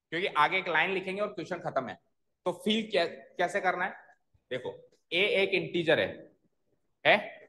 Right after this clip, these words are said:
Integer बोले तो वन, टू, थ्री, माइनस वन, माइनस टू, माइनस थ्री, कुछ भी integer, decimal नहीं है, Decimal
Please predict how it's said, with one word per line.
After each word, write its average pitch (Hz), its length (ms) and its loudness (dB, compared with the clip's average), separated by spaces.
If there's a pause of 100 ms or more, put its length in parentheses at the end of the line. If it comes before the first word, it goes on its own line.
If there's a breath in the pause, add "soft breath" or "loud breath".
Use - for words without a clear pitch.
Integer 151 400 2
बोले 151 200 6
तो 151 140 4
वन, 139 200 4
टू, 143 220 -2
थ्री, 135 280 -2
माइनस 123 420 0
वन, 127 140 0
माइनस 117 400 -4
टू, 123 120 -4
माइनस 110 380 -8
थ्री, 113 100 -8 (100)
कुछ 131 180 -6
भी 156 100 0
integer, 151 320 4
decimal 190 460 6
नहीं 185 220 2
है, 135 100 -2 (460)
Decimal 196 560 4